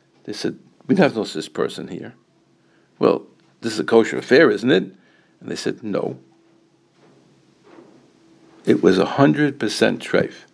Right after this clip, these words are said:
Because when they booked the affair, they went to the office, they thought the yacht was a kosher place, 'cause this other affair was held before,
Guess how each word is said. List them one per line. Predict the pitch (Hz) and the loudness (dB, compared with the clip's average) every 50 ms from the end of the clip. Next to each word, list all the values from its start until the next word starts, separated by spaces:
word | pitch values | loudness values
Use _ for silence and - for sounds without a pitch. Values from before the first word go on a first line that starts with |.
| _ _ _ _ _ _ - - - - - - - _ | _ _ _ _ _ _ -20 -20 -20 -20 -20 -20 -14 _
Because | - 104 95 - 110 87 87 | -6 -4 0 2 2 2 2
when | 95 90 78 | 0 0 0
they | 82 85 | 0 0
booked | 90 - - 127 156 175 - - - _ | -2 2 4 4 4 4 2 -4 -6 _
the | - 165 170 | 0 2 4
affair, | 165 - - - 117 101 92 80 73 73 - - - _ _ _ _ _ _ _ _ _ | 2 2 0 2 2 2 4 2 0 -2 -4 -8 -16 _ _ _ _ _ _ _ _ _
they | - 78 | -8 -8
went | 82 87 104 127 165 190 185 - | -4 0 0 0 0 0 -2 -2
to | 202 | -2
the | 180 180 170 | 2 4 4
office, | 151 135 120 104 92 - - 95 98 - - - - - _ _ _ - - _ | 6 6 4 4 2 0 -6 -10 -10 -10 -14 -18 -20 -20 _ _ _ -20 -6 _
they | - 87 | 0 0
thought | 90 - - 147 151 175 175 170 | 0 4 6 8 8 8 6 2
the | - 170 | -2 -2
yacht | 151 143 139 139 143 139 - | 2 2 4 4 2 0 -2
was | 120 135 135 127 139 | -6 -6 -6 -6 -8
a | 131 | -12
kosher | 123 - 127 123 131 123 - 147 131 | -10 -4 -2 -2 -2 -2 -4 -10 -12
place, | - - 110 90 78 80 82 - - - - _ _ _ _ _ _ _ | -6 -4 -2 -2 -2 -4 -8 -12 -18 -20 -20 _ _ _ _ _ _ _
'cause | - 104 98 98 | -14 -12 -12 -10
this | 120 143 139 - - - _ _ _ _ - - - _ _ _ | -8 -10 -10 -10 -14 -20 _ _ _ _ -20 -20 -20 _ _ _
other | - 139 156 165 160 143 | 2 4 4 4 4 2
affair | 127 - - 143 139 135 131 | 2 0 -2 0 2 2 2
was | 131 120 107 - | 0 -2 -6 -6
held | - 135 110 131 135 | -6 -4 -2 -2 -2
before, | 123 127 127 - - 95 65 64 67 - | -4 -8 -10 -8 -10 -10 -10 -10 -10 -12